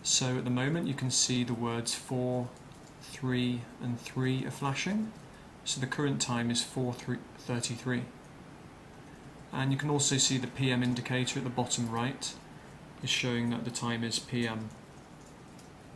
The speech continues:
The watch also has a date mode. You just push the lower button to turn the date on, and that's shown in exactly the same way. So you can see seven zero five is flashing,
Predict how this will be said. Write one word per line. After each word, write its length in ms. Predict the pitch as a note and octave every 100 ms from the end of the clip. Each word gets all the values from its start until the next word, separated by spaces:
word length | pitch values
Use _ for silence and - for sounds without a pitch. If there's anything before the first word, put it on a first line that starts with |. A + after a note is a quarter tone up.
| - - - - - - - -
The 160 | C#3+ C#3+
watch 380 | D3 C#3+ -
also 300 | D#3 D3 D3+
has 160 | C#3 C3+
a 60 | C3
date 340 | C3+ C#3+ -
mode. 340 | E3 F3+ G#3+ G#3+ - - -
You 60 |
just 240 | C3 B2 -
push 280 | C#3+ - - - - - - - -
the 80 | C#3
lower 260 | C3 C3
button 480 | B2+ D3 - D#3+ D#3+ - - - - - -
to 260 | - B2+
turn 260 | A#2+ C3+ B2+
the 60 |
date 320 | B2 B2+ C3 E3+
on, 180 | F3
and 380 | F3+ B2+ B2 A#2+
that's 240 | - C#3+ -
shown 280 | - C3
in 120 | B2 A#2+
exactly 380 | A#2 B2+ A#2+
the 100 | B2
same 360 | A#2+ B2+ A#2 A2+
way. 260 | A2+ C3+ F3 - - - - - - -
So 180 | - B2+
you 60 | A#2+
can 140 | A#2+
see 200 | - A#2+
seven 680 | A#2+ - B2+ A#2+ A#2+ A#2 A#2
zero 500 | - A#2+ A#2 A2+ A2+
five 600 | - A2+ A#2 A#2+ A#2+ - - - - - -
is 120 | B2+
flashing, 580 | - B2 A#2+ - D#3 E3